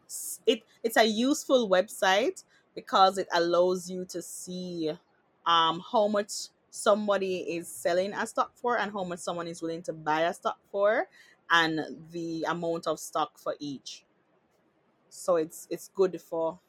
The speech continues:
you know, when you want to buy or sell something, that you have kind of an idea of what prices people are looking for. But yeah, I want, Sims, I really want you to talk about what are the benefits and why you think it's so important that we encourage healthcare workers to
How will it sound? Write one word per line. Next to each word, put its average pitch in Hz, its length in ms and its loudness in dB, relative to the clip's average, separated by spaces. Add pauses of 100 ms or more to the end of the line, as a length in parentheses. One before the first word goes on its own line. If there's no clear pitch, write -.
(100)
you 170 100 -12
know, 151 140 -6
when 151 160 -4
you 156 100 -4
want 151 280 -4
to 160 80 -14
buy 147 220 -2
or 143 160 -4
sell 139 360 -6
something, 139 600 -8
that 131 140 -2
you 151 120 -2
have 165 200 -2
kind 156 180 -6
of 156 100 -6
an 151 120 -2
idea 151 500 -2
of - 240 -6
what 147 240 -4
prices 156 920 -6
people 156 320 -10
are 131 80 -6
looking 139 380 -10 (100)
for. 98 260 -10 (880)
But 165 340 0 (140)
yeah, 226 400 2
I 185 100 4
want, 240 300 4
Sims, 240 340 0
I 170 80 4
really 220 220 4
want 208 220 0
you 220 80 -4
to 220 100 -10
talk 196 280 -2
about 190 340 4
what 165 260 -2
are 160 580 0
the 160 100 -4
benefits 160 800 -6
and 156 240 -6
why 175 360 4 (360)
you 185 120 -10
think 175 200 -6
it's 160 160 -8
so 175 120 -4
important 165 540 -4
that 143 140 -6
we 156 160 -6
encourage 156 760 -6
healthcare 151 440 -4
workers 147 520 -4
to 151 160 -14